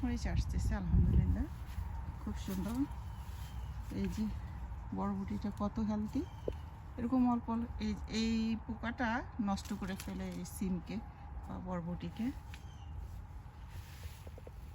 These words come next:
এখানে মরিচ, যে অনেক অসংখ্য মরিচ ধরেছে। বরবটি আসতেছে এই পাশটাতে বেশ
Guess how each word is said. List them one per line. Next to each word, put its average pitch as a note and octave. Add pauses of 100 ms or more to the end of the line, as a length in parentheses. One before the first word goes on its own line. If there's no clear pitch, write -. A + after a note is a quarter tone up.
(120)
এখানে A3+
মরিচ, A3 (1120)
যে G3
অনেক A3
অসংখ্য G3+
মরিচ G#3
ধরেছে। G#3+ (3250)
বরবটি G3+
আসতেছে G#3
এই A#3+
পাশটাতে A3+
বেশ G#3